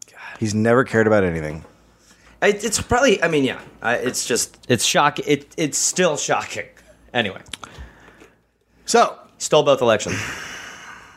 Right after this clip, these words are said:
Speaker 2: Eleven days after he got to Iraq, Bremer dissolved, 'cause now he can make whatever decision he wants.
Speaker 1: Sure.
Speaker 2: He dissolved the Army, Air Force, Navy,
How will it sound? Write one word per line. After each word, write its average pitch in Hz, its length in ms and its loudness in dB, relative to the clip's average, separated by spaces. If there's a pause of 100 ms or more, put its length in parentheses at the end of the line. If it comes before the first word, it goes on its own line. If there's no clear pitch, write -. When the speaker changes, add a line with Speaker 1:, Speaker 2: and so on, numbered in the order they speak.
(640)
Speaker 2:
Eleven 185 340 0
days 175 240 0
after 139 200 -2
he 131 40 -2
got 156 240 0
to 180 100 0
Iraq, 110 460 2
Bremer 139 260 2
dissolved, 127 640 0 (680)
'cause 107 140 -6
now 123 140 2
he 135 80 4
can 135 80 2
make 123 160 0
whatever 117 300 0
decision 113 300 -2
he 117 80 2
wants. 98 320 0
Speaker 1:
Sure. 110 280 0 (280)
Speaker 2:
He 127 140 2
dissolved 143 500 2
the 127 200 2
Army, 190 360 2
Air 123 140 2
Force, 123 320 0
Navy, 143 500 0